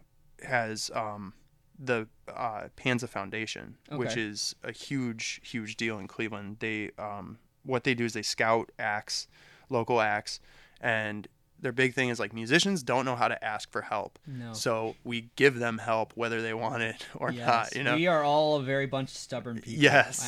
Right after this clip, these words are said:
Speaker 2: Absolutely.
Speaker 1: Yes. We are stubborn artists who think we can do everything ourselves and
Speaker 2: Yep.
Speaker 1: never ask for help.
Speaker 2: Yep.
Speaker 1: And this year, John Panza offered Harvey Pekar, um, a sponsorship, and we are extremely excited about it.
Speaker 2: That's really
Speaker 1: Um,
Speaker 2: cool.
Speaker 1: so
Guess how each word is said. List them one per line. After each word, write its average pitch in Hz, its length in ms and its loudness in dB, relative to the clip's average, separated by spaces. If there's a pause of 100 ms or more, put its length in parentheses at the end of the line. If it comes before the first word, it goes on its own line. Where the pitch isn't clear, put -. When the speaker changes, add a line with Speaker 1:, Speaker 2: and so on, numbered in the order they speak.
(100)
Speaker 2:
Absolutely. 123 320 -6
Speaker 1:
Yes. 117 360 4
We 120 120 -2
are 117 40 -2
stubborn 135 540 0
artists 123 360 -4
who 123 80 -2
think 120 180 -2
we 120 60 -2
can 113 120 -2
do 117 140 0
everything 117 500 0
ourselves 107 460 -4
and 123 60 -2
Speaker 2:
Yep. 160 80 4
Speaker 1:
never 107 140 -6
ask 107 240 -8
for 110 120 -6
help. - 320 -6
Speaker 2:
Yep. 113 160 -8 (180)
Speaker 1:
And 113 260 2
this 120 220 2
year, 123 100 4
John 113 400 0
Panza 110 600 -6 (100)
offered 110 520 -4 (100)
Harvey 117 260 -4
Pekar, 104 460 -6 (440)
um, 104 260 0
a - 60 -4
sponsorship, 107 720 -6
and 104 120 -10
we 101 80 -8
are 98 100 -6
extremely 110 680 -10
excited - 400 -12
about - 260 -8
it. - 60 -10
Speaker 2:
That's - 220 -14
really 131 120 -8
Speaker 1:
Um, 95 220 -6
Speaker 2:
cool. - 100 -14 (140)
Speaker 1:
so 113 480 -2